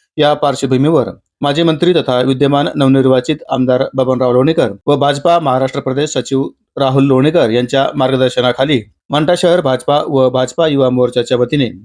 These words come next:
मंठा शहरातील शेकडो कार्यकर्ते, पदाधिकारी यांनी एकत्र येत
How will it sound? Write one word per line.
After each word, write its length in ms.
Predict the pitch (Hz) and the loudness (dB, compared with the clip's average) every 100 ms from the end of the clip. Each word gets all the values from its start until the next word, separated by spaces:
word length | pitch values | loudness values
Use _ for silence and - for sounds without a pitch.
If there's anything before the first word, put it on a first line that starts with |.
| 127 | -6
मंठा 240 | 127 135 147 | -2 0 0
शहरातील 440 | 160 147 143 170 170 | 0 0 0 -2 -2
शेकडो 340 | 127 127 127 | 0 0 0
कार्यकर्ते, 500 | 120 123 123 117 147 | 2 0 0 0 -2
पदाधिकारी 600 | 147 123 117 117 127 143 - _ _ _ 135 | 0 0 0 0 0 0 -4 _ _ _ 0
यांनी 260 | 139 156 - | 2 2 0
एकत्र 360 | 139 131 127 | 0 0 0
येत 220 | 131 151 | 2 0